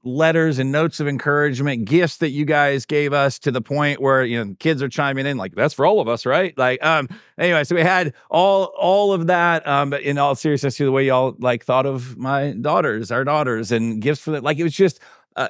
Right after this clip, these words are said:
so encouraging. So we literally got home later that afternoon and were just, like, blown away by it and sort of just been living in that, that space of just a lot of gratitude for allowing us the privilege of being part of what God is doing here. Um, and as I said to,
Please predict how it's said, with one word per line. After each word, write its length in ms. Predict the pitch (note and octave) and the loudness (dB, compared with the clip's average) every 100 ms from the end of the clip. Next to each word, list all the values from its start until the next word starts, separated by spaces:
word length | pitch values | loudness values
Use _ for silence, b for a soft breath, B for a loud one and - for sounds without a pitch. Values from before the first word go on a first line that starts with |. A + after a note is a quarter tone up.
| - | -6
so 360 | - F#3+ F#3 | -2 2 2
encouraging. 500 | D#3+ C3+ B2 F#2 F#2 | 2 0 -2 -2 -8
So 240 | F#2 B2+ A#2 | -4 -2 0
we 220 | B2 C#3 | -2 0
literally 340 | C3 C3 B2+ | 2 2 2
got 220 | A#2 A#2+ B2 | 2 2 2
home 160 | A#2+ | 0
later 220 | A#2+ A#2 | 2 0
that 120 | A#2 A2+ | 2 2
afternoon 540 | A2+ - A#2 A#2 A2 | 0 -2 -2 0 0
and 80 | G#2+ | -2
were 100 | G#2+ | -2
just, 300 | G#2 A2 - | -2 -4 0
like, 280 | G#2 G2+ - | 0 0 -2
blown 280 | A2+ A#2+ A#2 | 0 0 2
away 220 | A2 A2 | 2 2
by 220 | G#2+ G#2+ | 4 2
it 100 | G#2+ | 2
and 80 | G#2+ | -2
sort 200 | - G#2 | -4 -4
of 60 | G2+ | -4
just 220 | A2 - | -8 -4
been 260 | A2 G#2+ - b b | -2 -2 -6 b b
living 340 | B2+ D3 D3 | 2 2 2
in 140 | C3+ C3+ | 2 2
that, 200 | C3 - | 2 2
that 240 | C3 C3 A2 | 0 0 -2
space 400 | - B2 B2 B2 | -4 -2 -2 -2
of 60 | |
just 140 | D3 F#3 | -4 0
a 60 | |
lot 320 | E3 C3 B2+ C3 | 0 2 2 2
of 80 | |
gratitude 640 | A2 A#2+ B2 B2+ C3 B2 - | 0 0 0 -2 -4 -6 -2
for 280 | B2 A#2+ G#2+ B B | -2 -2 -4 B B
allowing 560 | B2+ B2+ B2 D#3 C#3+ | 0 4 4 2 2
us 180 | C3+ C3 | 0 -2
the 100 | B2+ | -4
privilege 360 | - B2 B2 A2+ | -2 -2 0 -2
of 40 | A2+ | -2
being 180 | A#2 | -2
part 200 | A2 A#2+ | 0 -2
of 60 | A#2+ | 0
what 160 | A#2 F#2+ | -2 -2
God 220 | A2+ G#2+ | -4 -4
is 120 | G2 | -6
doing 500 | G2+ C3 B2+ A#2+ A#2 b b | -4 -2 0 0 -4 b b
here. 480 | - D3+ C#3+ C3+ C3 | -2 2 4 2 -2
Um, 320 | B2 B2 B2 | 0 0 0
and 140 | A#2+ B2+ | -2 -2
as 100 | C3+ | 0
I 80 | |
said 380 | C3+ - D3 B2 | 0 0 0 0
to, 400 | - C#3+ C3+ B2+ | -2 0 0 -2